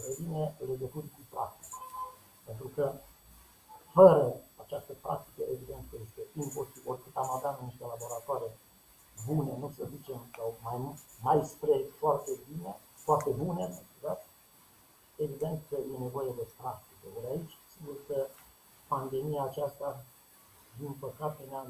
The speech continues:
ne-a întors oarecumva înapoi. Pentru că, vedeți, în formă de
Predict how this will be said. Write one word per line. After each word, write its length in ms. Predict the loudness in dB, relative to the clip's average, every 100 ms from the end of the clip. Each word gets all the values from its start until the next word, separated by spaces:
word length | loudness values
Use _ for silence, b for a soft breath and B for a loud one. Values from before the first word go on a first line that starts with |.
| -4
ne-a 120 | -2
întors 560 | -2 0 4 4 4
oarecumva 500 | 0 0 0 -2 2
înapoi. 460 | 2 2 -2 -2 -2 -6 -20 -20 -20 -20 -20 -20 -20 -20 -20 -20 -20 -20 -14
Pentru 200 | -10 -4
că, 100 | 0
vedeți, 340 | 0 0 -2 -4 -10 -10 -16 -20 -20 -20 -20 -20 -20 -20 -20 -20 -12
în 80 | -10
formă 300 | 2 4 6
de 120 | 4